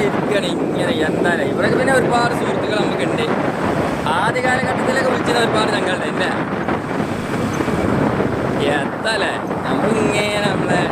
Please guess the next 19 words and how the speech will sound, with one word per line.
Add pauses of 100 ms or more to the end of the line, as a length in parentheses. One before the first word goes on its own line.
രണ്ട് (100)
കരം
മുട്ടിച്ചാനായിട്ട് (120)
ഇങ്ങനെ (460)
ഓരോന്ന്
ചെയ്ത്
നമ്മൾ (100)
മണ്ടാണ്
രണ്ട് (120)
തല. (880)
അതിൻ്റെ (120)
ഇടയിൽ
നമ്മൾ (100)
ചിലപ്പോൾ
അവസാനമായിട്ട്
പോകും. (260)
അതോടുകൂടി (100)
ആ (120)
യുഗം